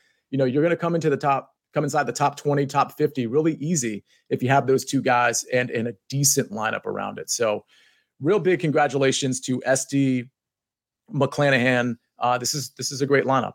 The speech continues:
Uh, very, very good lineup. So we can move on. You know, I, I wanna get to,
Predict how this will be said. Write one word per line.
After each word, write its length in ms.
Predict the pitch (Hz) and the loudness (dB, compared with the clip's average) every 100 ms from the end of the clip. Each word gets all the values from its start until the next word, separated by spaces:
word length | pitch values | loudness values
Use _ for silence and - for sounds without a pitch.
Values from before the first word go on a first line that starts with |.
| _ | _
Uh, 320 | 107 107 107 110 | -10 -6 -6 -8
very, 340 | 110 120 120 110 | 4 6 6 4
very 260 | 113 113 | 0 -2
good 160 | 101 95 | -2 -10
lineup. 240 | 98 98 | -12 -6
So 240 | - 165 - - - _ _ _ | 0 0 0 -14 -20 _ _ _
we 100 | 165 | 0
can 160 | 214 294 | 2 2
move 160 | 262 | 2
on. 280 | 185 254 - _ _ | 2 0 -6 _ _
You 120 | 156 | 0
know, 120 | 180 | 2
I, 160 | 160 156 - | 2 0 2
I 140 | 170 | 0
wanna 220 | 285 381 | 2 0
get 260 | 165 170 - | 2 0 -2
to, 560 | - 165 156 147 143 | 0 2 4 2 2